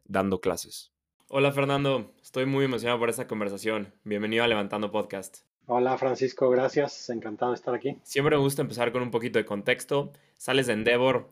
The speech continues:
Speaker 1: en dos mil dieciocho, después de catorce años en esta organización, para lanzar tu propio fondo de Venture Capital. ¿Nos puedes platicar un poquito más cómo nace Matterscale Ventures?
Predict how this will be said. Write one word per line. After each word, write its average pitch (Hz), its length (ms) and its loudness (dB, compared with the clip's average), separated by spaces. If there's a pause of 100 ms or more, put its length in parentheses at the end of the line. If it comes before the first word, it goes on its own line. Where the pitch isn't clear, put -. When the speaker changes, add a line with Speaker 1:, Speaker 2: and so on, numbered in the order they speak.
Speaker 1:
en 113 80 -6
dos 107 140 -4
mil 120 120 -2
dieciocho, 123 600 0
después 113 380 -2
de 110 240 2
catorce 117 400 -2
años 117 240 0
en 107 60 -6
esta 104 180 -6
organización, 107 680 -4 (400)
para 101 300 2
lanzar 104 360 0
tu 113 120 -2
propio 107 240 0
fondo 110 220 0
de 101 40 2
Venture 101 260 -2
Capital. - 480 -8 (380)
¿Nos 113 180 -4
puedes 147 200 2
platicar 120 340 2
un 120 60 -2
poquito 107 300 -4
más 110 220 -2
cómo 110 200 -4
nace 110 360 -2
Matterscale 110 600 0
Ventures? 104 520 -8